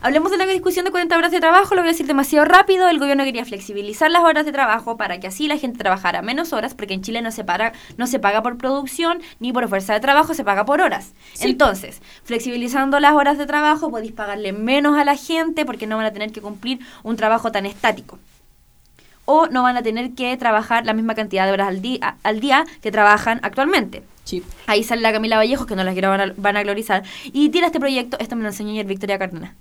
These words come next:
Speaker 1: por eso lo estoy diciendo. Eh, Victoria Cárdenas es una compañera mía, escucha el podcast, estudia Derecho y la, no, ya está dando su examen de grado.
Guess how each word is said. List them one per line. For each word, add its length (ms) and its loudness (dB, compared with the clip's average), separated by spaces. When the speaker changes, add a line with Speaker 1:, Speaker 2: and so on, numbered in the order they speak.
Speaker 1:
por 100 -6
eso 100 -10
lo 20 -6
estoy 140 -8
diciendo. 220 -16
Eh, 380 0
Victoria 300 -4
Cárdenas 400 -2
es 100 -6
una 200 -4
compañera 440 -4
mía, 460 -4
escucha 340 -8
el 80 -4
podcast, 500 -6
estudia 320 -6
Derecho 440 -4
y 100 -6
la, 220 2
no, 160 -6
ya 140 -2
está 160 -2
dando 180 -2
su 220 -8
examen 260 -10
de 60 -8
grado. 280 -8